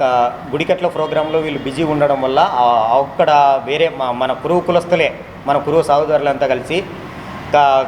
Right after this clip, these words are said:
కళ్యాణ మండపంలో జిల్లా కమిటీలు వేసుకొని వాళ్ళ తర్వాత కళ్యాణ మండపం టెండర్ వేయడం జరిగింది. టెండర్ వేసిన రోజునే మేము,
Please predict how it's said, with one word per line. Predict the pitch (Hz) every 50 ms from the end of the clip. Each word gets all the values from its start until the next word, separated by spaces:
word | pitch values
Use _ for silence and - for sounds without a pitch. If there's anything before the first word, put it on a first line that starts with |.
| - - - - - - -
కళ్యాణ | 143 147 156 170 170 165
మండపంలో | 165 165 156 151 151 147 151 147 151 151 151 147
జిల్లా | 143 123 135 135 143 156 151
కమిటీలు | 151 139 127 139 135 160 151 147
వేసుకొని | 143 139 - - 135 127 135 139 160 - - - - - - - - -
వాళ్ళ | 143 147 147 -
తర్వాత | 165 156 147 160 160 151 160
కళ్యాణ | 151 147 - 139 143 156 156 156
మండపం | 151 151 151 143 - 147 143
టెండర్ | 131 - 131 143 139 143 143
వేయడం | 139 139 139 143 151 147
జరిగింది. | 127 120 123 117 107 98 107 - - - - -
టెండర్ | 135 147 160 165 160
వేసిన | 156 156 147 135 151 151 147
రోజునే | 127 147 151 147 160 185
మేము, | 175 151 151 156 185 -